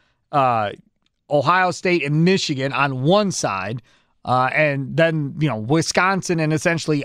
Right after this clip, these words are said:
Iowa, uh, on the other side, because, again, uh, you know, teams like Nebraska haven't done Nebraska things in, in quite some time at this point. So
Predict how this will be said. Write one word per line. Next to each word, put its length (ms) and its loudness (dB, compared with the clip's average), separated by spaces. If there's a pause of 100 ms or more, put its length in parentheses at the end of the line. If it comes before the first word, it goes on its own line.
Iowa, 640 0 (400)
uh, 240 2
on 180 0
the 120 2
other 180 2
side, 280 -8
because, 680 -6 (100)
again, 500 -4 (400)
uh, 240 -8
you 100 -10
know, 80 -8
teams 300 -2
like 180 -2
Nebraska 720 0
haven't 380 -2
done 320 0
Nebraska 500 0
things 520 -4
in, 260 -4
in 160 -4
quite 360 -2
some 200 -2
time 300 -2
at 100 -12
this 140 -12
point. 320 -12 (380)
So 440 2